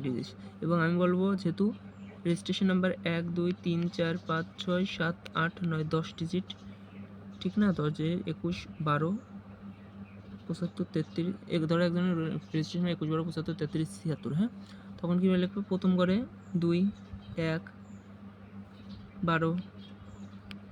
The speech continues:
সেভেন ফাইভ, তেত্রিশ, ছিয়াত্তর এইভাবে লিখবা। তারপরে দুইয়ের ঘরে দুই পূরণ করবা, একের ঘরে এক পূরণ করবা। আমার ক্লাসটা নিতে হয়তো অসুবিধা হচ্ছে, আশা রাখি তোমরা বুঝছো।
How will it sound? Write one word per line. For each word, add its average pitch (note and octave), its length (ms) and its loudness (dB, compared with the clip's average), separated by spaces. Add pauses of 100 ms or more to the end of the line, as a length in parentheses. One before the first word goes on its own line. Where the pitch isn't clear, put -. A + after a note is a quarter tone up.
(160)
সেভেন E3 280 4 (100)
ফাইভ, E3 200 2 (1040)
তেত্রিশ, F3 540 2 (580)
ছিয়াত্তর D3+ 320 0
এইভাবে F3 220 4
লিখবা। F#3+ 220 2
তারপরে E3 260 4
দুইয়ের E3+ 260 6
ঘরে F3+ 140 4 (120)
দুই D#3+ 180 4
পূরণ D3+ 180 2 (100)
করবা, D#3 220 4 (1000)
একের E3 240 0
ঘরে E3 140 6 (100)
এক D3 100 -2
পূরণ D3+ 260 2
করবা। D#3 220 4 (840)
আমার E3+ 160 4 (460)
ক্লাসটা E3 400 0
নিতে E3+ 220 2
হয়তো D3+ 160 0 (120)
অসুবিধা D#3 320 2
হচ্ছে, - 240 -2
আশা E3 140 0
রাখি F3+ 200 0
তোমরা F3+ 240 4
বুঝছো। D3 320 -2